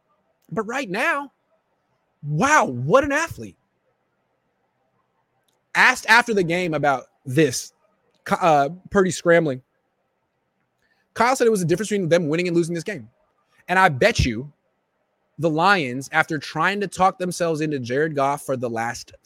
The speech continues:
three years, I think he's a free agent. Are gonna be thinking like, "Hey, man, can we really, is this as far as we can go with Br-, with Jared?"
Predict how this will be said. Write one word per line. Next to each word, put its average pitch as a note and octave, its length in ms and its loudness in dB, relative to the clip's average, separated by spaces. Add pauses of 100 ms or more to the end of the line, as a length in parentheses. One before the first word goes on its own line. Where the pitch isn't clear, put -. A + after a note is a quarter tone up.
(120)
three C#3 240 -2
years, F3+ 260 0
I D3+ 80 -2
think F4+ 180 -6
he's A4 100 -4
a B3+ 80 -2
free G3+ 280 -4
agent. C#3+ 280 -2 (920)
Are E3 80 -4
gonna G#3+ 160 -2
be B3+ 140 -4
thinking C#4 280 -6
like, G#3+ 280 -2
"Hey, C4+ 180 -4
man, B3 260 -2 (180)
can B3 200 -2
we D#4 100 -2
really, A3+ 400 -2
is G3+ 160 0
this E4+ 140 -6
as F4+ 100 -10
far B3+ 220 0
as C4+ 60 2
we C4+ 100 -2
can A#3 100 -4
go D#3 140 4
with B3+ 160 0
Br-, B3+ 80 -2 (100)
with G#3+ 160 -2
Jared?" A3+ 340 2